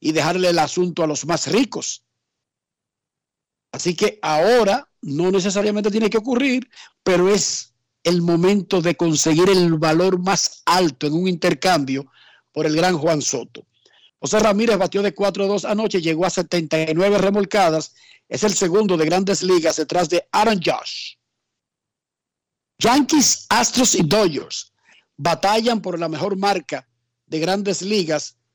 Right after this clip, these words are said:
Los Yankees tienen sesenta y seis, los Dodgers y los Astros han ganado sesenta y cuatro cada uno. En la zona de playoff,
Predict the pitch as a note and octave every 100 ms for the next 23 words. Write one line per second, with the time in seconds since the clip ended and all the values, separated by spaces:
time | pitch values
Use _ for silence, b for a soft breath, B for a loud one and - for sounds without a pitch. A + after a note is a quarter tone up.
0 | - C#3+ A#2+ F#3 F3+ F#3+ F#3+ F#3+ E3+ F3
1 | - E3+ D3+ D3 - A#3 C4 D4 - _
2 | _ _ _ - C#3+ A#2+ F3 G3+ E3+ E3
3 | D3+ - _ E3+ G3 F#3 F#3+ - D3+ -
4 | - F#3 F#3+ F#3 G3 F3+ E3+ - E3 D3+
5 | D3 C3 F3 F#3 F#3 F3+ E3+ D#3 C4 A3+
6 | - _ _ _ _ _ _ _ _ _
7 | _ _ _ _ _ _ _ _ _ _
8 | _ _ _ _ _ _ _ _ _ _
9 | - F#3+ G#3 F#3+ - - C4 D4+ B3+ G#3
10 | G#3+ A3+ F#3+ D#3 C3 -